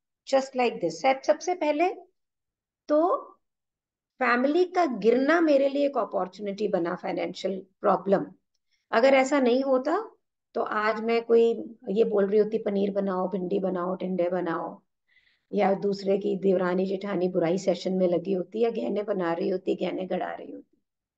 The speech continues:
क्योंकि वो financial crisis आई तो मैं यहाँ आई, number वन। Number टू, because मैं कुछ handcrafted work देख रही थी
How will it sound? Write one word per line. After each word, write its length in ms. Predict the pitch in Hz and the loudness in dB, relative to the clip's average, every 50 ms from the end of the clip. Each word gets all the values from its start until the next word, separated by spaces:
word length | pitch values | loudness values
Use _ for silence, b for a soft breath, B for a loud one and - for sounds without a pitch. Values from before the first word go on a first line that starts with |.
| _ _ _ _ b b b b b b b b | _ _ _ _ b b b b b b b b
क्योंकि 420 | - 262 269 285 277 269 330 349 339 | 0 2 4 4 2 2 2 2 2
वो 200 | 277 294 294 294 | 2 2 0 0
financial 640 | 294 - 254 226 208 208 208 214 214 - 247 233 226 | 0 -2 -4 -2 -2 -2 -2 -4 -4 -2 -2 -2 -2
crisis 520 | - 202 185 180 185 - - - 190 - | -2 -4 -4 -4 -4 -4 -4 -6 -4 -4
आई 300 | - 185 190 196 - - - _ _ _ _ _ _ _ _ _ _ _ _ - | -6 -4 -4 -4 -6 -8 -12 _ _ _ _ _ _ _ _ _ _ _ _ -8
तो 120 | 220 220 208 | -6 -4 -4
मैं 160 | 208 208 202 | -2 -2 -4
यहाँ 340 | 196 190 165 - - - - | -4 -4 -6 -8 -10 -10 -10
आई, 120 | - - - - _ - | -12 -12 -14 -16 _ -8
number 240 | 196 196 190 185 - | -6 -4 -4 -4 -6
वन। 280 | - 180 - - - _ _ _ _ _ _ _ _ _ _ _ _ _ _ _ _ _ - | -8 -10 -12 -16 -18 _ _ _ _ _ _ _ _ _ _ _ _ _ _ _ _ _ -2
Number 280 | 226 247 277 330 339 | 0 2 4 2 4
टू, 480 | - - 349 311 214 - - - - _ _ _ _ _ _ _ _ _ _ _ _ _ _ - - | 6 6 6 6 6 2 -2 -10 -16 _ _ _ _ _ _ _ _ _ _ _ _ _ _ -2 -2
because 400 | 233 233 233 254 262 294 302 285 | -2 0 0 0 0 0 -2 -2
मैं 200 | 247 247 247 247 | -4 -4 -4 -2
कुछ 240 | - 254 254 - - | -2 -4 -4 -4 -6
handcrafted 840 | - 247 247 285 294 285 269 247 220 208 208 - - 226 196 202 185 | -4 -2 0 0 0 -2 -4 -4 -6 -6 -6 -6 -8 -8 -8 -4 0
work 220 | 202 202 202 202 | 2 2 2 0
देख 380 | 202 185 185 190 208 214 214 202 | -2 -4 -2 -2 -2 -2 -4 -6
रही 180 | 185 175 180 | -6 -6 -6
थी 360 | - - 220 254 330 320 _ | -8 -8 -8 -8 -8 -10 _